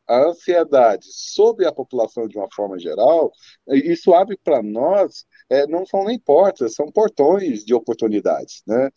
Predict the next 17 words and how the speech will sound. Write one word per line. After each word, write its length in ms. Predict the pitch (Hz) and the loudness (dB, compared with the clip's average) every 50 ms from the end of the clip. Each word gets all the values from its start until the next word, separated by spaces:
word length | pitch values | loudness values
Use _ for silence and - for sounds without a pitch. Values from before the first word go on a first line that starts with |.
| - - - - _ - | -14 -20 -20 -16 _ -4
Então, 380 | 110 113 113 107 139 143 165 | -2 -2 0 0 2 2 2
assim, 320 | 180 - - 165 127 110 110 104 95 | 0 -2 -2 -2 0 -2 -2 -4 -4
e, 380 | 117 139 160 170 180 190 - 147 | -4 -4 -2 -2 -2 -2 -2 -2
só 160 | - 190 202 | -2 -2 0
que 100 | - 226 | 2 2
o, 60 | 214 | 2
o 180 | 220 190 190 - | 4 4 2 2
problema 480 | _ 180 175 165 190 208 214 214 185 | _ 0 0 0 -2 0 2 2 4
é, 140 | 139 127 110 - _ _ _ _ _ | 4 4 2 0 _ _ _ _ _
o 100 | - 135 | -2 -2
mundo 380 | 147 170 214 247 254 220 170 156 | 0 2 0 0 2 2 0 0
não 180 | 151 170 196 | 2 2 2
é 80 | 208 196 | 2 2
mais 400 | 170 151 143 135 127 - - _ | 2 2 2 2 0 -2 -8 _
como 240 | - - 127 117 117 | -8 -8 -6 -2 0
era 120 | 110 113 110 | 0 0 0
antigamente, 880 | 107 104 - - 101 104 95 92 98 107 120 156 165 - 107 87 | -2 -6 -8 -6 -6 -6 -6 -4 -6 -6 -6 -6 -6 -4 -6 -6